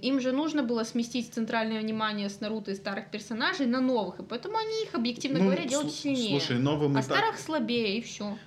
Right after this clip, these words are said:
Speaker 2: Новым и так накидали способности, которые, а, в своем возрасте старые персонажи никак не могли использовать, а эти на спокойник используют. И при, и при том еще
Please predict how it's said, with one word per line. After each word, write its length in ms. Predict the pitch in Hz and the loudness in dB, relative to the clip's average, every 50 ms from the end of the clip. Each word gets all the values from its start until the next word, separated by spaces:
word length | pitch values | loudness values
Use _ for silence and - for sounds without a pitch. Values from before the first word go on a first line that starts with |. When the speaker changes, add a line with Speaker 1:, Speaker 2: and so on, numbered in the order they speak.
| - - | -4 0
Speaker 2:
Новым 340 | 131 143 156 160 160 156 160 | 2 4 4 4 4 4 4
и 40 | 160 | 4
так 240 | 165 160 147 - 143 | 4 4 2 4 2
накидали 540 | 131 120 131 139 127 127 120 123 120 117 | 0 2 2 0 2 2 4 4 4 2
способности, 680 | 117 - - 123 117 - 147 139 120 123 120 120 - 123 | 0 0 0 -2 0 2 2 2 2 2 0 -2 -2 -4
которые, 560 | 113 117 117 113 - 127 117 120 117 113 110 110 - - - - - - - | -2 -2 0 0 2 2 2 4 2 2 0 -4 -10 -18 -20 -20 -20 -10 -6
а, 480 | 110 110 110 110 110 110 107 107 107 - - - - | -2 -2 0 0 0 0 0 -2 -4 -8 -16 -18 -14
в 80 | - - | -10 -6
своем 460 | - - 127 127 135 139 135 131 135 | -2 0 2 4 4 4 4 4 4
возрасте 500 | 127 123 123 113 110 113 107 - - - | 4 2 2 0 0 -2 -4 -4 -6 -8
старые 320 | - - 135 131 135 131 131 | -6 -2 0 2 2 2 0
персонажи 480 | - 123 - - 135 117 113 113 123 | 0 -4 -2 0 0 0 0 0 0
никак 300 | 120 113 - 120 120 - | 0 0 0 0 0 2
не 80 | 120 113 | 2 2
могли 300 | 113 113 110 117 113 113 | 2 2 2 2 2 0
использовать, 520 | 113 - - 160 165 165 156 123 117 113 | 0 0 -2 -2 0 2 2 0 0 0
а 100 | - 120 | 0 0
эти 140 | 117 - - | -2 0 -2
на 80 | 123 123 | -4 -4
спокойник 560 | 127 - 131 123 - 135 127 123 123 - - - | -2 -2 -4 -2 0 2 2 2 0 -2 -6 -6
используют. 580 | 123 117 - - - 170 185 175 139 123 107 - - - - - - | -6 -4 -4 -2 0 0 2 2 2 0 0 -2 -6 -14 -14 -8 -4
И 60 | 123 | 0
при, 140 | 120 147 151 147 151 156 | 2 2 2 2 2 0
и 40 | |
при 160 | 143 - 175 170 | 2 2 2 2
том 200 | - 202 196 190 | 4 2 4 2
еще 220 | - - 196 | 2 2 2